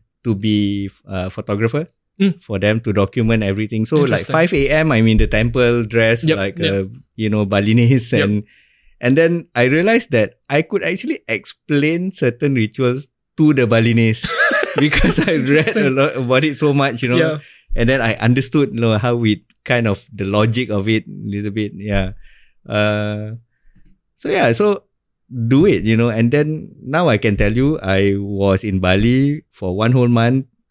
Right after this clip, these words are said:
Speaker 1: almost literally in the temple every
Speaker 2: Yeah.
Speaker 1: day, going to the mountain for rituals, going to the sea for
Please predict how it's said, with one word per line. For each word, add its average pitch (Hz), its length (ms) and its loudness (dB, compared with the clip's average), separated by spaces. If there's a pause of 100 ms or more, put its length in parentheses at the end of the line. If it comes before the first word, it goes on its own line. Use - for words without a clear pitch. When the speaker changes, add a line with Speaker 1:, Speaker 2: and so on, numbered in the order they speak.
(180)
Speaker 1:
almost 113 380 2
literally 113 760 0 (640)
in 110 160 4
the 104 120 4
temple 107 400 0
every 98 240 0
Speaker 2:
Yeah. - 60 0
Speaker 1:
day, 110 280 0 (340)
going 113 300 2
to 117 80 -2
the 98 100 0
mountain 110 580 0
for 98 480 -2
rituals, 107 560 0
going 110 280 2
to 104 100 -4
the 98 220 -2
sea 113 300 0
for 95 300 -2